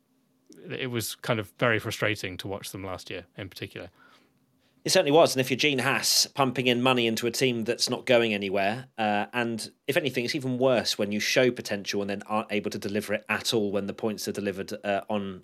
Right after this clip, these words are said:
Speaker 2: on a Sunday. Um, yeah, it, it feels weird, doesn't it? 'Cause, of course, on Netflix, we've had many seasons of Gunter on the phone to Gene saying, you know, "Oh, we're gonna fix this mess and, you know, just, just wait, just you see." And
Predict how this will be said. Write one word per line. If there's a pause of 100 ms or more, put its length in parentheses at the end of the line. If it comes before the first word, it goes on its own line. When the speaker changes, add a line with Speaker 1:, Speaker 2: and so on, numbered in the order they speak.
(100)
Speaker 2:
on
a
Sunday. (400)
Um, (500)
yeah,
it,
it
feels
weird,
doesn't
it? (200)
'Cause,
of
course, (140)
on
Netflix,
we've
had
many
seasons
of (400)
Gunter
on
the
phone
to
Gene (500)
saying, (180)
you
know, (400)
"Oh,
we're
gonna
fix
this
mess
and, (520)
you
know,
just,
just
wait,
just
you
see."
And